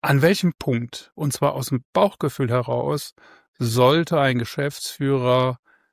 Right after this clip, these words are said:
nicht nur ernsthaft drüber nachdenken, sich Hilfe zu holen, sondern zum Telefonhörer greifen und sagen, „Ich brauche jetzt Hilfe, ich komme nicht weiter“, ähm, bevor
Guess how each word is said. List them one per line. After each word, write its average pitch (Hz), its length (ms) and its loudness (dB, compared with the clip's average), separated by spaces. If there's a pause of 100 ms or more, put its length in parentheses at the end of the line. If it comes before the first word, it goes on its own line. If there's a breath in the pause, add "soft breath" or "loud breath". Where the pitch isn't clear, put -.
(120)
nicht 151 240 2
nur 131 140 2
ernsthaft 139 420 0
drüber 120 180 2
nachdenken, 135 680 -2
sich 143 180 -6
Hilfe 135 320 -4
zu 135 140 -4
holen, 131 340 2
sondern 131 340 4
zum 120 300 -2
Telefonhörer 123 800 -2
greifen 120 760 -4
und 131 200 -4
sagen, 120 340 -2 (800)
„Ich 147 220 0
brauche 123 220 4
jetzt 123 140 -2
Hilfe, 147 340 -2 (160)
ich 139 240 -6
komme 131 300 -2
nicht 123 300 -6
weiter“, 139 720 0 (1400 soft breath)
ähm, 127 460 4 (200)
bevor 139 840 4